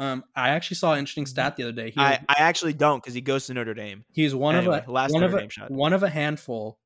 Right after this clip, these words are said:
Speaker 1: of Asian Americans who's a starter in college football.
Speaker 2: Oh, okay. Well, I respect him for that. That's, I, I take it back. I take it back.
Speaker 1: So that's cool.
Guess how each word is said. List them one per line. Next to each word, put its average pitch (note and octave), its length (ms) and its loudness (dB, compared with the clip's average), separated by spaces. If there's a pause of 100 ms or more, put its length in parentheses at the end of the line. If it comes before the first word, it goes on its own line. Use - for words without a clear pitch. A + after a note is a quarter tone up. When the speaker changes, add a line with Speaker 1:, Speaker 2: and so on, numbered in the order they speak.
(180)
Speaker 1:
of B2+ 420 2
Asian C#3+ 320 0
Americans A#2+ 720 -6 (260)
who's C#3 160 -4
a B2+ 60 -12
starter A#2 440 -2
in A2+ 120 -12
college A2 260 -8
football. A#2 340 -14 (1080)
Speaker 2:
Oh, A2+ 200 -10
okay. G2+ 200 -14
Well, G#2+ 120 -10
I G#2 220 -6
respect A2 340 -10
him F#2+ 100 -20
for F#2+ 120 -20
that. E2 200 -16
That's, - 400 -16
I, - 140 -12
I A#2 100 -8
take A#2 200 -10
it - 60 -20
back. - 300 -20
I - 40 -16
take - 160 -20
it - 60 -20
back. - 240 -20 (320)
Speaker 1:
So - 140 -8
that's D#3+ 160 2
cool. B2 340 -8